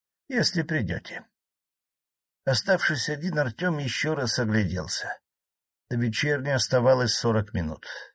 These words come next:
Посмотрел в окно, раздвинув занавески. Сквозь ажурную решётку чуть влево открывался пока ещё индустриально-строительный вид на древнейший в мире христианский собор.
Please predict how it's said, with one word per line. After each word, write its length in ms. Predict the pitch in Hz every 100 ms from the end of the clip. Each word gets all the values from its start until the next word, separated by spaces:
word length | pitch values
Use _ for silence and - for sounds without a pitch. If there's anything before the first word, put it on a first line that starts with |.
| _
Посмотрел 500 | - 113 151 214 240
в 60 | 143
окно, 460 | 110 - 131 127 - _ _ -
раздвинув 600 | 117 110 95 117 123 110
занавески. 840 | 98 87 78 78 - - - - _ _ _ _ _ _
Сквозь 420 | - - 117 110
ажурную 460 | 117 107 123 107 107
решётку 520 | 101 - 143 - 101
чуть 300 | - 110 104
влево 460 | 101 107 131 107 98
открывался 720 | 113 101 110 110 117 107 107
пока 280 | 101 -
ещё 380 | 113 104 113 98 -
индустриально-строительный 1600 | 110 101 104 - 98 107 101 104 - 98 101 101 104 98 104
вид 320 | 104 123 - - _ _ _ _ _ -
на 140 | 101
древнейший 680 | 95 101 101 107 98 - 101
в 100 | 90
мире 300 | 104 101 92
христианский 720 | - 95 - 95 90 - 92
собор. 460 | - 92 80 -